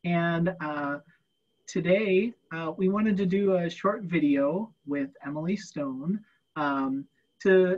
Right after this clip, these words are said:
talk about a really neat, uh, photography technique that Emily has been utilizing recently. Um, anyway, uh, so a, a little bit about Emily. Uh, Emily is a naturalist and an education, uh, director for the Cable Natural History Museum in Cable, Wisconsin.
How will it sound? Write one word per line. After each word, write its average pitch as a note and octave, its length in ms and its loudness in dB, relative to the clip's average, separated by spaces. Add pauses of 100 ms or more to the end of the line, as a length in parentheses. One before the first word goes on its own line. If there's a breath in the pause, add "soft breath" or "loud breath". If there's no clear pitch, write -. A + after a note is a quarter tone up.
talk C4+ 220 2
about F3+ 200 4
a E3 60 2
really E3 260 0
neat, E3 360 -4
uh, C3+ 360 -4 (600)
photography F#3 540 0
technique - 460 -8 (120)
that - 180 -10 (100)
Emily A#3 200 -16 (180)
has B2+ 240 -14
been A#2 200 -18 (120)
utilizing A#2+ 640 -8
recently. - 140 -20 (840)
Um, C#3 420 -2 (680)
anyway, F#3 420 4
uh, E3+ 280 2
so F3+ 680 2
a, E3 180 -2
a F#3 60 2
little F#3+ 240 4
bit F#3+ 120 6
about F#3 260 4
Emily. C#3+ 480 -4 (120)
Uh, D3+ 320 -2
Emily F3 380 2
is D3+ 180 -2
a C#3 260 0
naturalist D#3 800 -4
and C#3+ 200 -4
an C#3+ 140 -4
education, D3 760 -6
uh, C#3 240 -6
director C#3+ 500 -4
for D3 300 -2
the C3+ 160 -2
Cable D#3 420 -4
Natural D3+ 400 -4
History - 420 -4
Museum F3+ 520 2
in G#3+ 100 -6
Cable, D3+ 320 -2
Wisconsin. A#3 680 -2